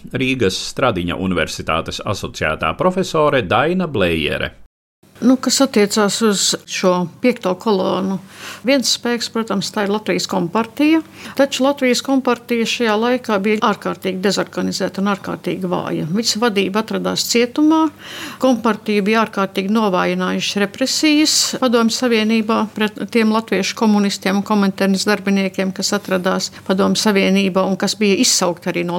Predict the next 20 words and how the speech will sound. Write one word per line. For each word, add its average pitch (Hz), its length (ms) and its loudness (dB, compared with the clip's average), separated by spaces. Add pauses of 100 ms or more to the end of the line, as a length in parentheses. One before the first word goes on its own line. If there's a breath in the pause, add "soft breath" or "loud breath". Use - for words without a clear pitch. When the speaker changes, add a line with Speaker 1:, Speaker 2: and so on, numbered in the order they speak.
Speaker 2:
Latvijas 156 600 -6
uz - 180 -12
Padomju 175 320 -2
Savienību, 170 480 -2
uz 180 80 -4
Maskavu. 170 460 -2 (500 loud breath)
Un 247 160 8
faktiski 269 560 0
kompartija 233 640 2
nevar 240 320 4
uzskatīt 208 480 -4
par - 160 -8
kaut 226 240 0
cik - 160 -2
nopietnu 196 480 2
politisku 170 560 -2
spēku. 165 480 -2
Kompartija 220 800 4 (300 loud breath)
līdz 262 380 4 (200)
tās 190 240 0